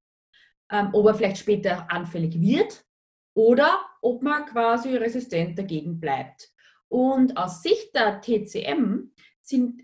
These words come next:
ähm, dem Pollen oder der Pollenallergie pathogene Faktoren liegen dem zugrunde.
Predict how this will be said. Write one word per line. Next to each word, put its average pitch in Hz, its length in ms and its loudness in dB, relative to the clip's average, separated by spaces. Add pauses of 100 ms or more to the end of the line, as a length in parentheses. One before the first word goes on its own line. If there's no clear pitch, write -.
(120)
ähm, 202 420 0
dem 196 220 -2
Pollen 226 580 -2
oder 185 220 -8
der 165 100 -8
Pollenallergie 220 880 -2 (220)
pathogene 226 880 -2 (320)
Faktoren 160 720 -4
liegen 190 300 -2
dem 156 220 -6
zugrunde. 151 640 -8